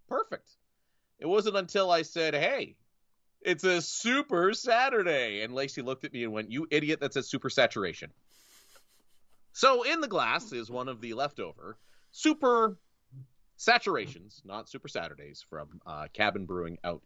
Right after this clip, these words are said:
in Calgary. Uh, nice New England I P A, hoppy, hazy, everything you expect out of it. Uh, only coming in at six percent too, which, which does help. Um, but yeah, no, delicious, uh, perfect for the warm season that is finally here,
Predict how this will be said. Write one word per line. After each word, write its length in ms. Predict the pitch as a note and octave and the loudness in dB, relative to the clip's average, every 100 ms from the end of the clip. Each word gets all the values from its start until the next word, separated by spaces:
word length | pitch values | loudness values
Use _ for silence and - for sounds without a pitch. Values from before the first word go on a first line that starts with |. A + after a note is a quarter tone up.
| - | -18
in 180 | D2 | -16
Calgary. 420 | C#2+ F#3+ F#3+ F#3 D#3+ - - - - | 2 4 4 2 0 -8 -20 -16 -2
Uh, 280 | G#2+ G#2+ A2+ | 2 2 2
nice 420 | A3+ A3+ - - C3+ | 2 0 -8 -8 -2
New 160 | F#3 | -2
England 500 | F#3 E3+ F3+ F3 E3 E3+ | -2 -2 -4 -4 -8 -2
I 200 | D3+ D3+ | 0 0
P 260 | - E3+ | -4 -2
A, 400 | F3+ F3 E3+ D#3+ - | 2 2 2 -2 -2
hoppy, 640 | F3 F3 E3+ E3 D#3+ D3+ C#3 | -2 0 -2 -6 -6 -8 -4
hazy, 580 | E3 E3 C#3 D3 C#3 C#3 | -4 -4 -6 -6 -4 -2
everything 340 | D3 D3 C3+ | 0 -2 -4
you 100 | B2 | -4
expect 420 | A2 - C#3 - D#3 | -6 0 0 0 0
out 120 | D#3+ | 2
of 100 | D3+ | 2
it. 180 | D3+ - _ _ _ _ - | 0 -4 _ _ _ _ -8
Uh, 280 | G#2+ G#2 G#2 | -4 -2 -2
only 200 | C3+ C#3 | -2 -4
coming 260 | C#3 C#3 B2 | 0 0 2
in 120 | A2+ | 0
at 120 | G#2+ | 0
six 160 | - - | -4 -6
percent 420 | G#2+ - G2+ E2+ | -6 2 2 2
too, 240 | - G2 | -2 0
which, 340 | F2 D#2+ - - | 0 -4 -8 -10
which 240 | F#2 F2 - | -8 -8 2
does 240 | F2 F2 | 2 2
help. 320 | G2+ E2 - - - _ _ F2+ | 0 0 -4 -20 -20 _ _ 0
Um, 380 | E2+ E2 E2 E2+ | 2 0 -2 -2
but 240 | F#2 - _ | -2 -2 _
yeah, 180 | G#3+ D4 - | 2 2 2
no, 260 | D3+ A#3+ - | 2 2 0
delicious, 500 | A#2+ D#3 - F#2+ - _ A2+ | 0 0 -2 -8 -8 _ -2
uh, 240 | A2 G#2 - | 0 -2 -4
perfect 380 | E3 F3 F3 - | -2 0 -2 -6
for 580 | - D#3+ D3+ C#3+ C3+ A2 | -4 2 4 6 4 2
the 340 | A#2+ A#2 A2+ | -2 -2 -2
warm 500 | G#2 C3+ E3+ F3 E3+ | 2 4 6 4 -2
season 400 | - F3+ F3+ B3+ | -6 -8 -6 -4
that 120 | E3+ | -4
is 100 | F#2+ | -4
finally 380 | - G#2+ F#2+ F#2+ | -2 -2 -2 -4
here, 340 | A2+ A3 B3 | 2 4 4